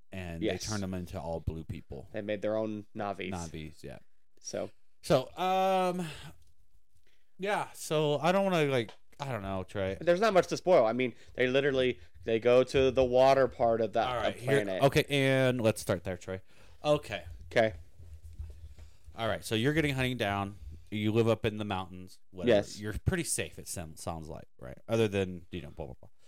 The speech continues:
Speaker 1: So
Speaker 2: Okay.
Speaker 1: you start running to protect your family.
Speaker 2: Where do we go?
Speaker 1: You go to the water tribe people.
Speaker 2: Okay.
Speaker 1: So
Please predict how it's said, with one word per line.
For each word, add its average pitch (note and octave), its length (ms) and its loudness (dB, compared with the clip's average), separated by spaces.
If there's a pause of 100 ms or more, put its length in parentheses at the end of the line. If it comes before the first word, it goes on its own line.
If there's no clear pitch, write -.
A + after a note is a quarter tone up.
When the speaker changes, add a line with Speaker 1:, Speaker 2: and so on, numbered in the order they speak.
(1300)
Speaker 1:
So A#2 220 2
Speaker 2:
Okay. A#2+ 200 8
Speaker 1:
you D#3 80 6
start D3 240 0
running G#2+ 380 -2
to - 80 -14
protect G2+ 300 -4
your F#2 60 -4
family. D#2 380 -6 (960)
Speaker 2:
Where A2 160 2
do A2 60 0
we A2 100 2
go? A#2 240 6 (260)
Speaker 1:
You F#2+ 140 -6
go F2 320 -2 (160)
to - 100 -12
the F#2 100 -2
water B2 300 0 (140)
tribe - 280 -8 (140)
people. - 420 -12 (240)
Speaker 2:
Okay. C#3+ 220 6 (220)
Speaker 1:
So G2+ 160 -4